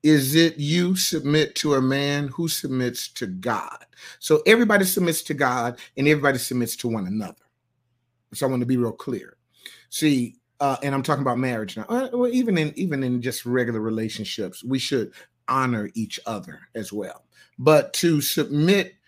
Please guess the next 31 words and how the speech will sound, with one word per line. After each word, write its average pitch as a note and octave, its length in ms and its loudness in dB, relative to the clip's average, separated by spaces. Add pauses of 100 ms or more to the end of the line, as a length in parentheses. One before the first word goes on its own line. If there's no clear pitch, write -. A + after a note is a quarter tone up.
(240)
to D#3+ 180 0
God, B2 640 4 (680)
the C#3 80 0
Bible D#3 360 6
says, C#3 640 0 (100)
"Wives, D3 440 2
submit C#3+ 480 -4
yourselves B2+ 720 -4 (560)
unto C3 300 -4
your A#2 120 -2
husband." A2 640 -10
It C#3 100 -6
says, B2 340 -4
"Husbands C3+ 300 -4
and B2+ 160 -4
wives, A#2+ 260 -2
submit B2 220 -6
yourselves A#2 320 -6
one A2 200 -6
to - 100 -10
another." A2 320 -6 (200)
In D3 120 2
other D#3 160 4
words, C3+ 280 2
as B2+ 300 -4
a B2 80 0
man, C3 320 0
I B2 80 -2
don't C3+ 120 -2
be C3 80 0
the, B2 180 -2